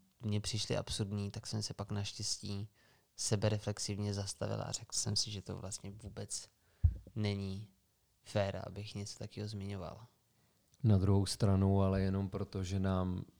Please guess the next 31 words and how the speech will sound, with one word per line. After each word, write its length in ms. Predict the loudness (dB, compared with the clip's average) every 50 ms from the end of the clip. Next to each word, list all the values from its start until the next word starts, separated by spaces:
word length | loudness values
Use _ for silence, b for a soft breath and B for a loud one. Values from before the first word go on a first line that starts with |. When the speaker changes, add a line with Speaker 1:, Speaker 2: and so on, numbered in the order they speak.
| -12 -8
Speaker 2:
sem 320 | -4 -2 2 2 2 2 2
tam 160 | 2 2 4
nějaký 340 | 4 2 2 0 -2 -2 -2
fanoušek 520 | -2 -2 0 0 0 -2 -2 -4 -4 -4
napíše, 380 | -4 -4 -4 -6 -8 -6 -4 -4
že 120 | -4 -4
s 60 | -4
tebou 260 | -4 -2 0 0 0
nesouhlasí, 680 | 0 0 0 -2 -2 -2 0 0 -2 -2 -4 -4 -6 -6
to 120 | -2 -2
neznamená, 560 | 0 0 0 0 2 2 2 2 2 2 2
že 100 | 0 0
musíš 280 | -2 -4 -4 -6 -8 -8
potlačovat 560 | -6 -4 -2 -2 -2 -2 -2 -2 -2 -2 -2
svoji 180 | -2 -4 -4 -4
přirozenost. 680 | -2 -2 -2 0 0 0 0 0 -2 -4 -8 -8 -2
Speaker 1:
Ne, 380 | 2 6 6 8 8 8 8 8
ale 140 | 6 6 6
tam 160 | 4 4 2
šlo 180 | 2 2 0
spíš 280 | -2 -2 -2 -2 -2 -2
o 80 | 0 0
to, 100 | 2 2
Speaker 2:
A 40 | 4
Speaker 1:
že 60 | 6
Speaker 2:
pokud 280 | 6 8 8 8 6 8
se 100 | 6 6
chceš 380 | 4 4 4 6 6 6 6
smát 340 | 4 4 4 6 4 4 2
fobii, 400 | 2 2 2 2 4 4 2 4
Mirko, 420 | 4 4 2 2 0 0 -2 -2